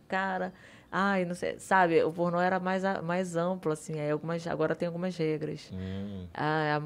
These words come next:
Speaker 1: a, a, não pode fazer filme com travesti, então tem umas regras, assim. Aí o, o com anão não tem, é, pode fazer. Só que eu acho que pode ser mais explorado, mas que tenham bastante atores também aptos pra fazer, porque não é fácil fazer pornô.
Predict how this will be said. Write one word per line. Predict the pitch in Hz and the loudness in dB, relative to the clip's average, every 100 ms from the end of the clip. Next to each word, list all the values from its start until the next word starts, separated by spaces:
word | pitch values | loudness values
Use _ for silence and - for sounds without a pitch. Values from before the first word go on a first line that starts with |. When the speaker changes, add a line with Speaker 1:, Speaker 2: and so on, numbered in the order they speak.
| 156 | -4
Speaker 1:
a, | 156 | -4
a, | 156 | -4
não | 156 | -4
pode | 180 180 | -2 -2
fazer | 175 170 | -2 -6
filme | 165 165 165 | -6 -10 -8
com | 165 160 160 | -8 -10 -8
travesti, | 165 160 160 - | -4 -4 -4 -6
então | 185 185 180 202 | -4 -2 -2 0
tem | 202 226 | 0 0
umas | 285 214 | 0 0
regras, | 180 165 151 151 | 2 2 2 2
assim. | 151 - 151 143 - - - - | 0 -2 -8 -8 -14 -20 -6 8
Aí | 160 165 170 202 | 10 10 8 6
o, | 196 | 4
o | 196 170 180 175 | 4 2 0 -2
com | - | 0
anão | 180 175 208 | 2 2 0
não | 240 277 | 0 -4
tem, | 311 202 165 147 147 | 2 4 4 2 0
é, | 147 | 0
pode | - 160 165 | 4 2 4
fazer. | 208 226 202 170 151 - - | 0 0 4 4 4 -2 -18
Só | - - | 0 4
que | 180 190 | 6 6
eu | |
acho | 185 185 | 4 2
que | 208 | -4
pode | - 208 | 0 2
ser | 208 214 | 2 0
mais | 214 220 | 0 -2
explorado, | - 269 311 214 180 | -2 0 4 4 4
mas | 175 170 170 170 | 2 4 4 2
que | - 190 | -6 -4
tenham | - 180 208 | 0 2 2
bastante | 208 190 - 180 | 0 0 -4 -6
atores | 220 220 214 202 185 | -6 2 2 2 0
também | 180 170 170 - - | -6 -4 -6 -8 -12
aptos | - 160 165 175 | -4 -4 -4 -8
pra | - 165 | -4 -2
fazer, | 165 165 170 | 0 0 -2
porque | 170 - 196 190 - - - - | -4 -6 -4 -4 -6 -18 -20 -10
não | 160 160 156 | -2 0 2
é | 175 | 2
fácil | 202 202 202 | 2 2 2
fazer | - 208 | -2 -6
pornô. | 208 233 240 185 151 | -4 -4 -2 -2 -2